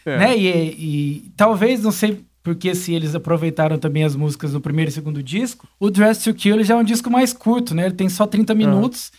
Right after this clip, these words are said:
Speaker 2: e tinha aí uns espaços gigantes, né? <laughs> Da, pra completar o, o disco, né? Ficou aí uns
Speaker 1: No
Speaker 2: intervalos
Speaker 1: vinil,
Speaker 2: ali.
Speaker 1: né? Tipo, pô, não tem espaço, aí tinha o,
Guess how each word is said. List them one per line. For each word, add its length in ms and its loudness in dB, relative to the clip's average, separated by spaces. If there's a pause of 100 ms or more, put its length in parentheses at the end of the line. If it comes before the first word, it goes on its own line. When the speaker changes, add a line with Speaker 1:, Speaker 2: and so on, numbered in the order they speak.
Speaker 2:
e 80 -2
tinha 300 2
aí 160 2
uns 160 2
espaços 640 2
gigantes, 640 0
né? 160 0
<laughs> 80 0
Da, 140 2 (360)
pra 220 -8
completar 680 4
o, 160 0 (300)
o 100 2
disco, 520 4
né? 160 4
Ficou 300 2
aí 220 4
uns 240 0
Speaker 1:
No 60 2
Speaker 2:
intervalos 560 4
Speaker 1:
vinil, 160 4
Speaker 2:
ali. 120 0
Speaker 1:
né? 120 2
Tipo, 300 0
pô, 240 0
não 180 0
tem 160 0
espaço, 540 -2
aí 180 2
tinha 260 2
o, 100 0